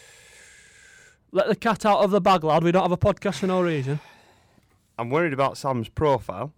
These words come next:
Speaker 2: I think he's interesting. He's going staying hurdling. And what Bacardi's did the other week.
Speaker 1: That's fair.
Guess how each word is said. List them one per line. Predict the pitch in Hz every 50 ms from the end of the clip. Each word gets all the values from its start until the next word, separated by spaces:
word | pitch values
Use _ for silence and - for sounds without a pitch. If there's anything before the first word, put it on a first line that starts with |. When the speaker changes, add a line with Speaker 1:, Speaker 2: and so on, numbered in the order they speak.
| _ -
Speaker 2:
I | -
think | 117 123 120
he's | 127 131 135 123
interesting. | 110 101 98 - 101 - 113 113
He's | 120 127 120
going | 107 110 104 101 101 98
staying | - - 107 101 98 101 98 98 _ _ _ _ _
hurdling. | - 101 101 98 95 95 98 101 _ _ _ _ _ _ _ -
And | - 113 113 113 113 113 - _ _ _ _ _
what | - 139 113 -
Bacardi's | 107 104 - 120 131 160 160 131 98
did | 92 104 98 87
the | 101 104
other | 104 110
week. | 127 147 147 - _ _ _ _ _ _ _ _ _ _ _ _ _ _ _ _ _ _ _ _ _ _ _ _ _ _ _ _ _ _ _ _ _ _ _ _
Speaker 1:
That's | - 156 170 180 190 -
fair. | - - 185 190 202 202 -